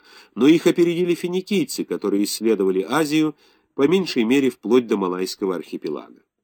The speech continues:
И ещё до всех этих исторических и протоисторических плаваний утвердилась цивилизация на Мальте и Бахрейне.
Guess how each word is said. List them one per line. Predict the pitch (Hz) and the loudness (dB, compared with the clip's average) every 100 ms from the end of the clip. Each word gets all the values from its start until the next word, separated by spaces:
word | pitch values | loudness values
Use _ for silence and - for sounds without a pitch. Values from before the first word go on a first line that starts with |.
| _ _ _ _ _ _ _ _ _ _ _ _ _ _ _ - | _ _ _ _ _ _ _ _ _ _ _ _ _ _ _ 2
И | |
ещё | 160 165 - - 220 | 2 2 -2 2 2
до | 151 156 | 4 2
всех | - 226 196 | 2 -2 -2
этих | 190 175 - | -2 -2 -4
исторических | 143 - 143 127 135 - - - 92 - - - | -6 0 4 4 2 -2 -8 -6 -6 -6 -20 -16
и | 101 95 | -8 -4
протоисторических | 95 131 143 143 - 95 - 101 92 78 - - 78 - | -4 2 6 6 2 -4 -2 -2 -2 -4 -12 -14 -14 -6
плаваний | 135 180 101 76 76 _ _ _ _ _ _ _ - | -2 -2 -4 -8 -14 _ _ _ _ _ _ _ -6
утвердилась | - 135 156 196 208 185 | -2 2 2 2 -2 -2
цивилизация | - 143 123 107 135 170 - 131 | 2 2 4 4 2 -2 -2 -2
на | 101 87 | 0 -2
Мальте | 82 110 127 - 101 | -2 -2 -4 -6 -6
и | 87 | -6
Бахрейне. | 82 - - 69 57 | -6 -10 -10 -10 -12